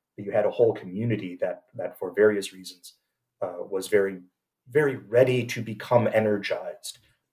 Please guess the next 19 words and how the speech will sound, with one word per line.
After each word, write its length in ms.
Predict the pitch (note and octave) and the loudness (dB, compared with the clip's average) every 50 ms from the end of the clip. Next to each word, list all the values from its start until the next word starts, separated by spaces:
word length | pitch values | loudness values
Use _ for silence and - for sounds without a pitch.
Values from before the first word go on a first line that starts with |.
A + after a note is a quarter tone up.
| _ _ | _ _
by 200 | A2 A2 A2 G#2+ | -2 2 2 0
this 360 | G#2+ G#2+ G#2 G2+ - - - - | 0 0 -4 -4 -4 -6 -8 -10
larger 520 | G#2 G#2 A2+ A#2 A2+ A#2 A#2 - G#2 G2+ G2 | 0 2 4 4 4 2 0 -4 -4 -4 -4
idea 480 | G2 G2 F#2+ G2 F#2+ G2 F#2+ F#2 F2+ - | -6 -6 -8 -10 -6 -4 -4 -4 -4 -6
that, 260 | F2+ F2+ F2+ - _ _ _ _ _ | -8 -10 -10 -12 _ _ _ _ _
um, 100 | F#2 - _ G2+ _ _ | -20 -20 _ _ _ _
it 60 | A2+ G2+ | -8 -8
was 160 | G2 F#2+ A2+ | -6 0 2
not 160 | G#2+ G#2 - | 2 2 2
simply 320 | - A2 G#2 - G2+ G2+ - | 0 -6 -10 -12 -16 -14 -12
individual 600 | A#2 A2 G2+ G2 F#2 A#2+ C3 B2 A2 G#2+ G#2 G2+ | -12 -12 -12 -10 -8 -6 -6 -4 -4 -2 -2 -2
suffering 380 | - - G#2+ G2 - G2+ G2 | -2 -2 -4 -4 -6 -10 -14
misfortune, 480 | F#2+ F#2 - - A2+ G#2 - - G#2+ G2 | -12 -12 -6 -6 -4 -6 -6 -10 -14 -16
but 140 | F#2+ - - _ _ _ _ _ _ - | -16 -18 -20 _ _ _ _ _ _ -20
we 340 | G2+ A2 A#2+ B2 B2 A2+ | -12 -8 -4 -2 -2 -2
as 360 | A2+ - A#2 A#2+ A#2+ A#2+ - - | 0 2 2 4 4 2 2 -2
a 80 | G#2+ | -4
Christian 420 | G#2 - - G2 - - - - - _ | -4 -4 -10 -10 -10 -12 -16 -18 -20 _
community 280 | _ - _ _ _ | _ -20 _ _ _